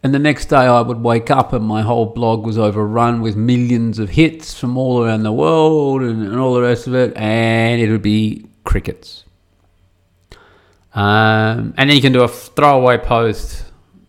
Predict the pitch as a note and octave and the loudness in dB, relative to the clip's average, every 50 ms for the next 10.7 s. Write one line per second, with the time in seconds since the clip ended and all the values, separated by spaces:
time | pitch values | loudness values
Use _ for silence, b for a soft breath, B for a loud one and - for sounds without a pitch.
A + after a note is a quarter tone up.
0 | _ _ - - C#3+ - - - G#2+ G#2+ G2+ F#2+ G2 G2+ A2 A2 G#2+ G#2+ G2+ - | _ _ -8 -8 -8 -6 -6 -8 -8 -8 -8 -6 -6 -4 -4 -4 -4 -4 -6 -10
1 | G2 F#2 F#2 F#2 F2+ - - G2 G2+ G2+ G2 G2 G2 G2 G2 F#2 - b b b | -12 -12 -12 -12 -12 -10 -8 -8 -6 -6 -6 -6 -8 -10 -12 -14 -18 b b b
2 | b b b b b b b b b b b b b b b b b b b b | b b b b b b b b b b b b b b b b b b b b
3 | b b b b _ A#2 F#2 F2+ F#2 F#2+ - - - _ _ - A2 G2+ G#2+ A2 | b b b b _ -12 -12 -12 -14 -18 -20 -20 -20 _ _ -12 -10 -10 -6 -4
4 | D3+ F#3 D#3 C3 G2+ - - - _ _ _ _ - - - - D3+ C#3 C3+ C3+ | -2 -2 -2 -4 -8 -12 -16 -20 _ _ _ _ -16 -12 -4 2 4 6 8 8
5 | C#3 C#3 C#3 C#3+ C#3 C3+ B2+ - - - - - D3+ D3 C#3+ C#3 C#3+ C#3+ C#3 - | 8 8 6 6 6 4 2 -2 -8 -12 -4 -2 -2 0 0 0 0 0 -2 0
6 | - D3+ D3+ - - - - F#3 - - - - - D#3+ - - - - - - | 0 -2 0 0 -2 -2 -2 -2 -2 -2 -6 -6 -6 -6 -6 -8 -12 -12 -12 -6
7 | - F#3 F#3 F3 D#3 C#3+ B2+ B2 A#2 A#2 A#2+ - - B2+ A2 G#2+ G#2+ A2 - - | -4 -2 -2 -2 -2 -2 -4 -4 -6 -6 -6 -8 -10 -10 -10 -10 -10 -10 -10 -12
8 | - - E3 C3+ B2+ B2 - - - - _ - - - _ - G3+ G3 - C#4+ | -12 -14 -14 -14 -12 -12 -12 -14 -14 -16 _ -20 -20 -14 _ -12 -6 -4 -4 -4
9 | C4 - A3+ A3+ B3+ A#3 B3 - - - - B3+ A#3+ B3+ - A3+ G#3+ G3 F#3 F3+ | -2 -4 -6 -6 -6 -8 -8 -12 -12 -10 -8 -8 -8 -8 -8 -8 -6 -6 -6 -6
10 | F3 F3 F3 F3 - F3 E3 E3 E3 D#3+ E3 - b | -8 -8 -10 -12 -10 -6 -6 -4 -6 -6 -8 -14 b